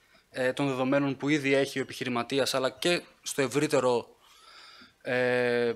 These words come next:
δίκτυο που μπορεί να έχει από άλλους μεταπολιτές του, από πολιτές του, από συνεργάτες, ε, πολλές φορές με κάποιους τρόπους ακόμα και από ανταγωνιστές. Και φυσικά, ε, το web design και web development, όπου φροντίζουμε και η βιτρίνα του επιχειρηματία στο διαδίκτυο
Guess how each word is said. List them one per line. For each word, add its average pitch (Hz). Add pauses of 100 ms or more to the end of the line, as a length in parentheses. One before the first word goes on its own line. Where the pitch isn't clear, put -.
(120)
δίκτυο 139
που 131
μπορεί 127
να 131
έχει 135
από 135
άλλους 139
μεταπολιτές 135
του, 147
από 135
πολιτές 131
του, 139
από 131
συνεργάτες, 131 (420)
ε, 135
πολλές 139
φορές 147 (600)
με 131
κάποιους 135
τρόπους 139
ακόμα 139
και 135
από 127
ανταγωνιστές. 123 (520)
Και 233
φυσικά, 190
ε, 156
το 147
web 151
design 147
και 135
web 139
development, 147
όπου 143
φροντίζουμε 147 (640)
και 156
η 147
βιτρίνα 131
του 113
επιχειρηματία 113
στο 117
διαδίκτυο 127